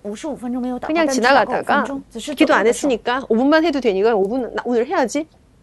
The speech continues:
Speaker 1: 因为
Speaker 2: 이 느낌은 아니에요.
Speaker 1: 不是说因为一整天没有祷告，所以我要祷告五分钟，不是这样的意思。
Speaker 2: 우리의 상태 자체가,
Speaker 1: 是我们的状态本身，
Speaker 2: 우리의 부르심 자체가,
Speaker 1: 我们的被呼召本身，
Speaker 2: 우리의 신분 자체가
Speaker 1: 我们的身份本身，
Speaker 2: 오 분만 해도,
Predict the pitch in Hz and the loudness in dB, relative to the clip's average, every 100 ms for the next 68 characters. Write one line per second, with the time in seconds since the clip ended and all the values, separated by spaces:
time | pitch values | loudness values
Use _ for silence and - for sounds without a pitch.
0 | - 330 349 311 381 403 320 269 165 175 | -10 -6 -2 4 6 6 4 2 2 -2
1 | 147 - 320 339 302 330 349 262 - 330 | -6 -6 -8 -2 -2 -2 -4 -6 -6 -8
2 | 220 240 240 254 233 - 220 247 254 226 | -6 -4 -4 -4 -6 -8 -6 -2 0 0
3 | 254 - 220 185 214 214 226 311 - 403 | -2 -8 -8 -8 -8 -8 -8 -8 -8 -4
4 | 240 233 339 277 - 466 494 453 339 220 | 2 6 8 6 4 0 2 2 0 -2
5 | - - - - _ - 381 214 254 - | -8 -10 -12 -20 _ -6 -4 -2 -4 -6
6 | 330 254 226 - - 240 311 392 359 302 | -10 -10 -8 -8 2 6 10 8 8 4
7 | - 285 415 494 466 320 - 294 226 202 | 4 6 6 6 4 0 -4 -6 -6 -10
8 | 240 214 208 262 359 262 - 339 339 349 | -4 -4 -2 -2 -2 -6 -6 -8 -8 -8
9 | - - - 247 349 370 277 - - 659 | -10 -8 2 6 8 8 6 2 4 6
10 | 622 587 466 320 - 269 214 226 214 269 | 8 6 6 2 -2 -4 -2 -2 -2 -2
11 | 381 370 392 285 214 - - - 285 359 | -4 -6 -6 -6 -6 -10 -14 0 8 8
12 | 427 480 480 466 403 247 - | 10 8 8 6 4 0 -10